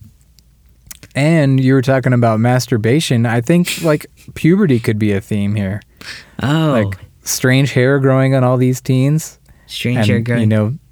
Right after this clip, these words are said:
Speaker 1: the sinfulness of, of the hair. <laughs>
Speaker 2: Mm-hmm. Yeah, yeah.
Speaker 1: So I think it could be a commentary on the inherent sinfulness that comes with puberty. It could be
Speaker 2: And
Speaker 1: read that way, at least.
Speaker 2: Yeah,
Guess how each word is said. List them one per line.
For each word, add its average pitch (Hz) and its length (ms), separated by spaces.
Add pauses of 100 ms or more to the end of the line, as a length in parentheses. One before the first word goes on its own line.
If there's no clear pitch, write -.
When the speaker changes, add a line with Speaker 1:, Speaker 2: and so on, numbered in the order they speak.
(100)
Speaker 1:
the 117 140
sinfulness 127 720
of, 131 220
of 117 180
the 120 120
hair. 120 600
<laughs> - 40 (180)
Speaker 2:
Mm-hmm. 110 260 (400)
Yeah, 127 180
yeah. 123 240
Speaker 1:
So 110 220 (240)
I 117 100
think 120 240
it 117 120
could 120 180
be 113 100
a 104 80
commentary 110 500
on 107 140
the 107 120
inherent 110 420
sinfulness 113 560
that 120 140
comes 117 260
with 101 100
puberty. 110 440 (260)
It 131 80
could 170 120
be 123 100
Speaker 2:
And 113 80
Speaker 1:
read 120 180
that 98 180
way, 92 220
at 107 120
least. 98 360 (240)
Speaker 2:
Yeah, 127 500